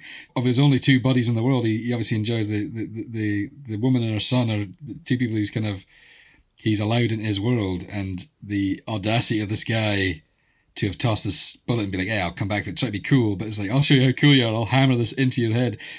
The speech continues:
But that's what he's feeling at the time, 'cause his, his mission was to find out whose,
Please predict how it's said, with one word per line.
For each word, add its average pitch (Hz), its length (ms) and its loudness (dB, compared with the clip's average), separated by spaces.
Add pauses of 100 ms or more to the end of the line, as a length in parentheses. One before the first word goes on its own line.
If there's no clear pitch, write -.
(180)
But 123 200 -2
that's 120 240 0
what 113 80 -2
he's 110 120 -2
feeling 123 220 4
at 110 60 -4
the 107 60 -4
time, 127 200 2
'cause 113 100 0
his, 110 140 2 (180)
his 113 160 0
mission 147 280 4
was 117 100 -2
to 107 80 -2
find 120 200 0
out 107 80 -2
whose, 107 340 -2